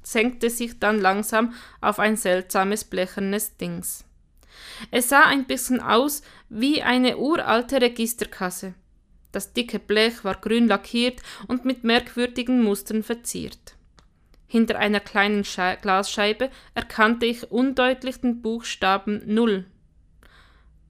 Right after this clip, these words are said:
der vielleicht auch eine O sein könnte. An der rechten Seite befand sich eine Kurbel mit abgewetztem Griff. Ähm,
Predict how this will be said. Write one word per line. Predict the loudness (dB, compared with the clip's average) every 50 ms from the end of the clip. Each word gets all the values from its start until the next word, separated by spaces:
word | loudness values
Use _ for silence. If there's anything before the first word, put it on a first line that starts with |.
| _ _ -2
der | -2 0
vielleicht | 2 2 2 4 4 2 0 -2 -12 -20 -20 -20 -20 _ _ _ _ 0
auch | 0 0 0 2
eine | 0 0 0 0 -2 -4 -6 -10 _ _
O | 2 4 6 6 6 4 2 0 -4 -14 _ -20 _ -20 _ _ _ _ _ -20 -14
sein | -6 -4 -2 -2 -2 -4
könnte. | -6 -6 -6 -6 -6 -10 -12 -14 -14 -14 -16 _ _ _ _ _ _ _ _ _ _ _ -20 -20 -20 -20 -20 -20 _ _ _ _ _ _ _ _ _ _ _ _ _ _ -20 -20 -20 -20 _ _ _
An | 0 0 0 2
der | 2 2
rechten | 2 0 0 -2 -4 -4 -2
Seite | 0 0 2 2 2 0 -4 -2
befand | -2 -4 0 0 0 0 0 -2 -4
sich | -4 -4 -4 -4 -8 -6 -4
eine | -2 0 0 -2 -2
Kurbel | -4 -2 0 0 0 0 -4 -4 -4 -6 -10 -20 -20 -20 _ _ -18 _
mit | -2 -2 -2 -2 0
abgewetztem | -2 -2 -2 0 -4 -4 -2 -2 -4 -6 -6 -2 -2 -2 -2
Griff. | -2 -6 -6 -6 -8 -16 -20 -20 _ _ _ _ _ _ _ _ _ _ _ _ _ _ _ _ _ _ _ -14 -14 _ _ _ _ _ _ _ _
Ähm, | -2 -2 0 0 0 0 0 0 0 0 -2 -2 -2 -4 -4 -6 -8 -10 -14